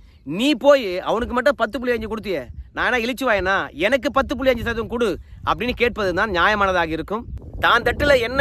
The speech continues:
இருக்கணும் என்பதை நீ முடிவு பண்ணலாம், ஆனா அடுத்தவன் தட்டுல என்ன இருக்கணும் என்பதை பற்றி நீங்க முடிவு பண்றீங்கன்னா எது நீதி, எது அநியாயம் என்பது எனக்கு தெரியலைங்க. எல்லாரும் தமிழர்கள் தான்,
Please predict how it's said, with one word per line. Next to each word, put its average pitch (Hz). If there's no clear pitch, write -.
இருக்கணும் 285
என்பதை 226
நீ 240
முடிவு 240
பண்ணலாம், 180
ஆனா 170
அடுத்தவன் 220
தட்டுல 269
என்ன 233
இருக்கணும் 262
என்பதை 226
பற்றி 226
நீங்க 196
முடிவு 214
பண்றீங்கன்னா 202
எது 214
நீதி, 233
எது 214
அநியாயம் 202
என்பது 180
எனக்கு 165
தெரியலைங்க. 185
எல்லாரும் 277
தமிழர்கள் 233
தான், 196